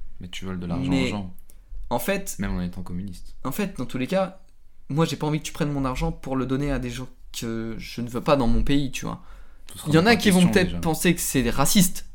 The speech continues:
Speaker 2: Non, c'est être patriote. Pourquoi des gens qui ne sont pas français devraient dégrader la France, tu vois ?
Speaker 1: Bah,
Speaker 2: Et
Speaker 1: même,
Speaker 2: pourquoi des gens
Speaker 1: il y a
Speaker 2: qui
Speaker 1: énormément de blancs aussi, hein.
Speaker 2: Oui.
Speaker 1: Et ils méritent pas mon argent.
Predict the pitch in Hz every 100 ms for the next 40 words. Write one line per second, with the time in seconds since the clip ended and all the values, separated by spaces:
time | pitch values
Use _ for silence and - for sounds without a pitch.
0 | - - 147 147 - - - - 120 113
1 | 110 - - 117 - 131 101 - - -
2 | - - - - - - - 135 170 160
3 | 160 131 117 131 151 147 - 120 123 117
4 | 110 113 - 143 135 131 - 120 - 156
5 | 165 147 131 117 117 113 120 117 117 117
6 | 107 - 101 - - - - - - -
7 | - - - - - - - 82 82 120
8 | 98 135 151 151 139 131 131 117 - 147
9 | 143 - - 90 190 123 - 90 90 113
10 | 143 101 98 90 - - - - - -
11 | - 254 285 - - 78 80 82 98 92
12 | 80 87 120 107